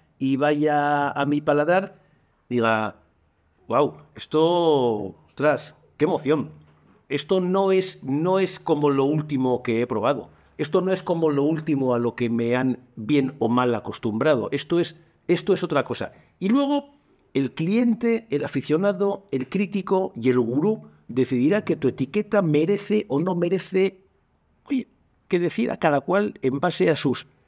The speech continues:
a sus sentidos. Siempre que se, eh, eh, eh, cuando en cualquier cosa que se juzgue, eh, de, eh, en el sentido de comer, beber, eh, intervienen los sentidos,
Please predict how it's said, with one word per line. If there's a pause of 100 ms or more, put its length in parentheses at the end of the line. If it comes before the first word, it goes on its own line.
(220)
a
sus
sentidos. (1120)
Siempre
que
se,
eh, (160)
eh,
eh, (680)
cuando
en
cualquier
cosa
que
se
juzgue, (520)
eh,
de, (140)
eh,
en
el
sentido
de
comer,
beber, (320)
eh, (840)
intervienen
los (120)
sentidos,